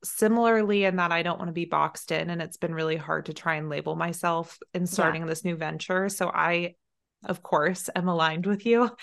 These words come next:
Speaker 1: I think it's really hard to put yourself in a very specific thing or give yourself a title that has all these expectations, whether it's a managerial position at your corporate or your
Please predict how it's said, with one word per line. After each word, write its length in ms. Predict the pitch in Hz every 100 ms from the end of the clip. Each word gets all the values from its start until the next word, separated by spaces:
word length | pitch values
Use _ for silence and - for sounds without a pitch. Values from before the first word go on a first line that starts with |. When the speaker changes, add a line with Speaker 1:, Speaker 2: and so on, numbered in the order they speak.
| - - -
Speaker 1:
I 120 | 214
think 200 | 233 240
it's 140 | 247
really 320 | 202 202 220 226
hard 640 | 180 220 226 196 185 190 _ _ _ _ _ -
to 140 | 190 - _ _ _
put 180 | - 220
yourself 500 | 226 208 208 185 185
in 60 | 185
a 40 |
very 240 | 175 175 180
specific 520 | - 180 180 175 -
thing 360 | - 180 170 165 -
or 140 | 175
give 200 | 175 185
yourself 360 | 190 185 175 170
a 60 |
title 680 | 156 - 202 202 165 165 165 _ _
that 160 | 190 -
has 460 | - - 202 208 202
all 120 | 190
these 260 | 185 185 180
expectations, 840 | 175 - 175 170 294 294 180 160
whether 220 | 175 165 170
it's 140 | 175
a 180 | 180 175 -
managerial 720 | 185 180 180 175 247 262 240
position 460 | 233 214 220 220 208
at 140 | 185
your 100 | -
corporate 440 | 165 214 208 202 190
or 100 | 170
your 280 | 165 160